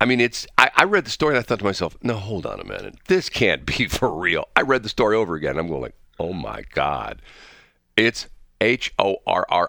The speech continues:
I B L E, exclamation, exclamation, exclamation. It's to the point where, <sighs> man, if you're a cop, man, I feel sorry for you. And, and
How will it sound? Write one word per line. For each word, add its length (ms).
I 180
B 340
L 240
E, 320
exclamation, 800
exclamation, 640
exclamation. 640
It's 220
to 140
the 80
point 280
where, 240
<sighs> 320
man, 400
if 180
you're 140
a 40
cop, 380
man, 180
I 80
feel 200
sorry 260
for 180
you. 100
And, 300
and 180